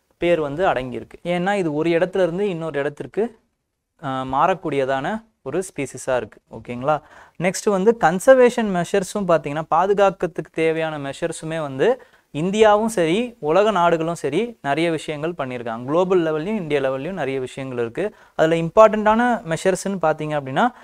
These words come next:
ப்ராஜெக்ட் ஸ்னோ லெப்பர்ட் வந்து நம்ம இந்திய கவர்மெண்ட் வந்து லான்ச் பண்ணியிருக்காங்க. ஃபர்ஸ்ட் விஷயம். செகண்ட் என்ன பண்ணியிருக்காங்க அப்படின்னு பாத்தீங்கன்னா,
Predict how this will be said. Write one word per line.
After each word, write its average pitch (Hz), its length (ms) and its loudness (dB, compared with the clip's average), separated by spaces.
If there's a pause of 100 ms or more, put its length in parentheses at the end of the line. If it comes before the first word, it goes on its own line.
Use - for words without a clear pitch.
(200)
ப்ராஜெக்ட் 190 520 4
ஸ்னோ 220 340 6
லெப்பர்ட் 180 280 4
வந்து 160 440 4 (200)
நம்ம 180 320 2
இந்திய 185 320 2
கவர்மெண்ட் 160 400 2
வந்து 139 240 -2
லான்ச் 143 220 2 (140)
பண்ணியிருக்காங்க. 123 420 -6
ஃபர்ஸ்ட் - 220 -6
விஷயம். 131 400 -12
செகண்ட் 226 300 0
என்ன 190 180 0
பண்ணியிருக்காங்க 151 580 -4
அப்படின்னு 127 320 -8
பாத்தீங்கன்னா, 127 360 0